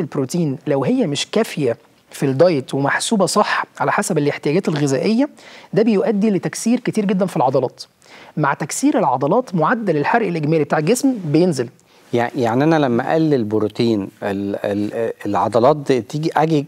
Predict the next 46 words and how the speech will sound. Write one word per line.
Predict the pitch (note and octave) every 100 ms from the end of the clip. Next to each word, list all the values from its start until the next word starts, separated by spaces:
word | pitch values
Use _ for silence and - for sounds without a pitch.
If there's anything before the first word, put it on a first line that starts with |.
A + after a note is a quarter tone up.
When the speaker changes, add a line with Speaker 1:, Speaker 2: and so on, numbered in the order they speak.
| -
Speaker 2:
كده | D3 D3+
باجي | C#3+ D#3 D#3
على | B2
العضلات | G2+ G#2+ A2 D3 D3
أو |
العضلات | A2 G2+ A#2
Speaker 1:
طبعا، | E3
Speaker 2:
تقل؟ | C#3+ F#3+ - _
Speaker 1:
طبعا. | D3+ D3+
Speaker 2:
مم. | B2 A2+ G2 - -
Speaker 1:
إحنا | -
ربنا | G#3 D3+ G3+
خلق | G3+ D#3+ C3
لنا | F3 G3+ F#3
لكل | C3+ E3+ G3 D3+ C3
حتة | - - D3
في | C3
جسمنا | C#3 F3+ F#3
ليها | E3 F3+
احتياجات | - C3+ D3 D#3+
غذائية | C3+ C3 D#3 E3 C3
Speaker 2:
مم. | A#2 G#2+
Speaker 1:
معينة | B2 C3 D3+ E3
أو | D3
بكميات | C#3 D3 C3+ D3 F3
Speaker 2:
طب | E3
Speaker 1:
محددة. | - B2+ B2+
Speaker 2:
البروتين | B2 A#2+ C#3+ D3+
ده |
مش، | D3 C3+ -
مش | A#2+ A2+ A2 -
لازم، | C3 C#3+ -
يعني | G#2+ G#2+
مش | A2 A2 -
مختلف | A2+ - C3+ -
عليه | A#2+ C3+
ب-، | B2+ G#2 A#2 -
حيواني | - A2 A2 C3+ C3
أو | G#2+
نباتي؟ | G2 E2 - _ _ _ - - _ _ -
Speaker 1:
يفضل | D#3+ - C4 A3+ G#3
دايما | D#3 A3 A#3+ A#3+
التنوع | D3+ - E3 A3+ G#3
في | -
مصادر | D3+ C#3 F#3+ F#3+
البروتين، | D3 D3 B2 A#2+ A2